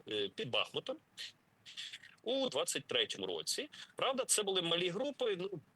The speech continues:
по десять, е, навіть не знаю, як їх назвати, смертників, мабуть, бо це, правда, одноразова піхота. М, е, зараз же, у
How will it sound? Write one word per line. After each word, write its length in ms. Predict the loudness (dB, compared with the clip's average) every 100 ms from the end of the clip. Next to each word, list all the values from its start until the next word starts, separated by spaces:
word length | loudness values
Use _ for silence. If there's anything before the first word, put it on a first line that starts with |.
| _
по 140 | -2
десять, 920 | 0 2 4 4 0 -4 -6 -6 -4 -4
е, 800 | 0 2 2 2 0 0 -2 -8 -16 _ -20 _ _ _ _ _ -18 -8
навіть 260 | -2 -2 0
не 80 |
знаю, 160 | 2 2
як 120 | 2
їх 100 | 0
назвати, 360 | 2 2 2 0
смертників, 540 | 0 0 0 0 0
мабуть, 320 | 0 -2 -4
бо 400 | -6 -2 2 2
це, 180 | 2 0
правда, 340 | 2 0 0 -2
одноразова 560 | -2 0 0 0 -2
піхота. 460 | -4 -8 -10 -12 -14 _ -12 -12 _ _ -10
М, 560 | -4 -2 0 2 2 4
е, 400 | 6 6 6 4
зараз 640 | 6 4 6 4 4 0 -2
же, 120 |
у 80 | -2